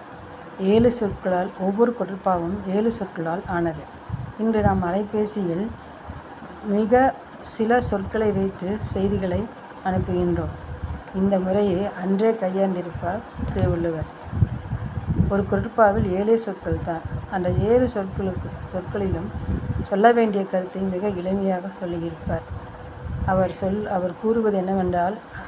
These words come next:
எல்லா சொற்களுமே பொருளுடையன என்பதுதான். அதனால்தான் அவர் ஒவ்வொரு குறட்பாவிலும் ஏழு சொற்களை மட்டுமே பயன்படுத்தி, அதில்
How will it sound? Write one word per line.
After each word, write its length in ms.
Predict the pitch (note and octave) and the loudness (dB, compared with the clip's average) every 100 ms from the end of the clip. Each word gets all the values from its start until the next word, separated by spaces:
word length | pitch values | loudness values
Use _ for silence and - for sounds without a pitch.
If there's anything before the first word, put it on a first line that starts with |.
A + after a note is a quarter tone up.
| - | -8
எல்லா 400 | - F3 G3+ A#3 | -2 0 8 8
சொற்களுமே 680 | A#3 G3+ - - F3+ D#3+ F3+ A3+ - - - - - | 8 2 -2 -2 0 0 0 -6 -4 -2 -2 -2 2
பொருளுடையன 760 | G3 G#3 F#3 F3+ E3+ E3+ F3 - F#3 | 2 4 2 2 0 0 -2 -4 -4
என்பதுதான். 560 | F3+ F3 D#3+ D#3+ E3 E3+ - - - | -2 -2 -2 -2 -4 -4 -2 0 4
அதனால்தான் 680 | F3+ F#3 F#3+ F#3 F#3+ G#3+ G3+ | 4 4 4 2 2 0 2
அவர் 260 | F3 F3 - - - - | 0 -2 -4 -14 -16 -8
ஒவ்வொரு 440 | F3+ G3 A#3+ A#3 A3+ | -6 4 4 4 0
குறட்பாவிலும் 920 | F#3+ F#3+ F#3+ F3 E3 E3 G3 F#3 F#3 | -2 -2 -2 -2 -2 -6 -8 -4 -2
ஏழு 180 | A3 A#3 | 0 0
சொற்களை 420 | G#3+ F#3+ G3 F#3 | -2 -4 -4 -2
மட்டுமே 400 | F3+ F3 F3+ G3+ G3+ | -4 -6 -6 -6 -4
பயன்படுத்தி, 580 | F3 E3+ F3+ E3 - E3 G3+ - - - - - - - - - F#3+ | -4 -2 0 -2 -4 -10 -10 -10 -14 -16 -18 -18 -16 -16 -16 -14 -2
அதில் 400 | F#3+ F#3 F#3+ | 0 2 0